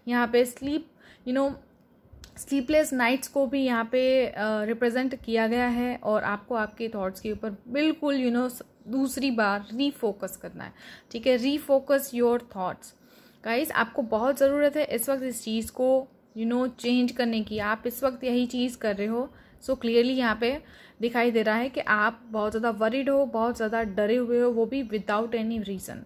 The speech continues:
ठीक है। Even आपके पास कोई रीज़न भी हो ना, still you have to have faith and patience, ठीक है। तो ही आप चीज़ों को, you know, पा सकेंगे और अपनी जो भी नेगेटिविटी है उसको,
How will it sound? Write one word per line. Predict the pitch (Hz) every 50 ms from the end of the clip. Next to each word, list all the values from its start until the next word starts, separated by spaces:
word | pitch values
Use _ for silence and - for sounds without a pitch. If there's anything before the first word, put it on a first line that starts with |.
| 185 - -
ठीक | 214 208 -
है। | -
Even | - 247 247 302 392 392
आपके | - - 269 269 - - 349
पास | 339 349 349
कोई | - 359 349 277
रीज़न | 262 247 240 233 294 320 339
भी | 339
हो | 339 311
ना, | 311 339 359
still | 339 - - 320 339 311 240 220
you | 240 277 247
have | 226 233 240 269 - -
to | 381 381 370 - - - - - - - 277
have | 285 311 311 320 - - - 240
faith | 247 269 302 311 330
and | 330 330 311 - 226
patience, | 202 202 202 - 294 254 185 170 - - -
ठीक | 220 - -
है। | 294 254
तो | - - 208 247 277
ही | 330 359
आप | 339 294 294 - -
चीज़ों | 269 240 226 233 277 277
को, | - 311 294
you | 277 269 262
know, | 277 294 311 320 - - _ _ -
पा | 233 226 233 240
सकेंगे | 247 269 254 240 247 240 247 233 254 247
और | 240 233
अपनी | - - - - 262 269 247
जो | 233 233 240 247
भी | 262 294 269
नेगेटिविटी | 220 196 202 208 240 240 311 302 320 302 302 302
है | 294
उसको, | 269 262 - - 285 285